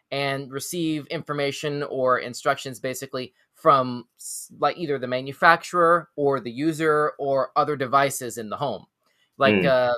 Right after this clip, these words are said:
Speaker 1: your, if you have an Alexa or something like that, you know, kind of smart device like that, that's an example of I O T. Um, some manufacturers make internet-connected refrigerators or washing machines and stuff like
Speaker 2: Right,
Speaker 1: that. That,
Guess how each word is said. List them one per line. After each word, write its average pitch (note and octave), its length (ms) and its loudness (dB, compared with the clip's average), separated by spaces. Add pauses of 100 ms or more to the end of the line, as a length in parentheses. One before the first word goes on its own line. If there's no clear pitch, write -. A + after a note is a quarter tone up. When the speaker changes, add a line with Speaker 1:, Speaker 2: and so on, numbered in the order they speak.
(160)
Speaker 1:
your, D3 260 -2
if D3+ 200 -6
you D#3+ 80 -4
have D3 200 -2
an C#3+ 220 -6
Alexa C#3+ 880 2
or B2+ 380 0
something C#3 320 -6
like C3 180 -4
that, C3 180 0
you C3+ 60 -6
know, B2+ 60 -4
kind C3+ 180 -6
of A#2 60 -8
smart C#3+ 300 -2
device C3+ 500 0
like B2+ 200 -2
that, D3+ 240 2 (400)
that's - 500 -2
an C#3 140 -2
example B2+ 500 -2
of A#2+ 180 0
I A#2+ 140 2
O A2+ 100 0
T. A#2+ 340 -12 (300)
Um, A#2+ 320 -2
some D#3+ 300 -2
manufacturers D3 800 -2
make C3 260 -6
internet-connected C#3 1000 -4
refrigerators D3 920 2
or A#2+ 280 -2
washing C#3+ 360 2
machines C#3+ 460 -8
and C3+ 80 -14
stuff - 180 -6
like G#2+ 120 6
Speaker 2:
Right, - 100 8
Speaker 1:
that. C#3 280 4
That, C#3 100 -4